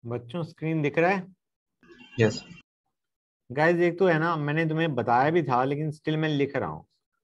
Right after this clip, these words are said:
Speaker 1: Lithium aluminium hydride is L I ए एल एच फ़ोर और sodium borohydride is N ए बी एच फ़ोर। दोनों ही reducing agent है। दोनों के बारे में मेरे ख्याल से हमने last class में discuss किया था, है ना,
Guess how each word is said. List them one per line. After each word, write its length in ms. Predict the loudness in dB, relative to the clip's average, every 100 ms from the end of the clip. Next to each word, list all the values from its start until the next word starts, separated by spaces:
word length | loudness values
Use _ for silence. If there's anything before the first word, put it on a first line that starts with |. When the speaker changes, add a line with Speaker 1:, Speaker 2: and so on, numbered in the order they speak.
| _
Speaker 1:
Lithium 680 | -6 -2 2 2 2 0 0
aluminium 580 | -2 0 0 0 0 0 0
hydride 440 | 0 2 0 2
is 200 | 0 -2 -6 -6
L 200 | -2 0
I 140 | 0
ए 220 | -2 -2 -2
एल 140 | 0 -2
एच 220 | -4 _
फ़ोर 320 | -14 -14 -14 _ _ _ _ _ _ _ _ _ -4
और 140 | -2
sodium 520 | 0 2 4 4 2 0
borohydride 800 | 4 4 6 4 4 4 2 0 0
is 200 | -2 -4 -8 -10
N 200 | -6 -4
ए 80 | -2
बी 180 | -2 -2
एच 200 | -2 -8
फ़ोर। 300 | -18 -18 -18 _ _ _ _ _ _ _
दोनों 360 | -2 2 4 4
ही 100 | 6
reducing 480 | 4 4 0 0 -2
agent 340 | 0 0 0
है। 60 | 0
दोनों 320 | 0 -2 -2 -2
के 80 |
बारे 260 | 2 2 2
में 120 | -4
मेरे 200 | -4 -6
ख्याल 260 | -4 -4 -4
से 100 | -6
हमने 220 | -8 -8
last 360 | -4 -2 -2 -4
class 200 | -10 -10
में 100 | -10
discuss 360 | -12 -12 -16 -18 -16
किया 180 | -14
था, 240 | -14 -20 -20 _ _ _ _ _ _ _ _
है 80 | -10
ना, 120 | -8